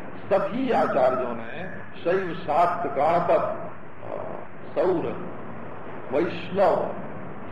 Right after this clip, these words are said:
सबने गीता की व्याख्या की है। अ, वेदांती, अद्वैती, द्वैती, विशिष्टाद्वैती, द्वैताद्वैती, सबने गीता की व्याख्या की है।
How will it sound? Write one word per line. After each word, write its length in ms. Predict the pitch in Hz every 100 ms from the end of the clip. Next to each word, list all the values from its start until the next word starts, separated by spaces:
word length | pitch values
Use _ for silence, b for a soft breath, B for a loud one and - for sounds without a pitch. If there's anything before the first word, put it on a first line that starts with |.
| - -
सबने 440 | 180 196 214 262
गीता 400 | - 170 170 175
की 200 | 175 165
व्याख्या 380 | 143 131 - 131
की 160 | 123 131
है। 480 | 123 117 143 202
अ, 440 | - - - - 113
वेदांती, 1000 | 107 110 139 143 143 - 127 123 - -
अद्वैती, 680 | 135 147 143 131 117 139
द्वैती, 400 | - 156 123 117
विशिष्टाद्वैती, 1700 | 110 110 101 - - - - 135 - 120 117 - - - - - -
द्वैताद्वैती, 600 | 131 - 135 - - -
सबने 420 | - 123 110 190
गीता 300 | 214 143 -
की 160 | 143 139
व्याख्या 360 | 131 131 - 131
की 260 | 135 131
है। 220 | 180 220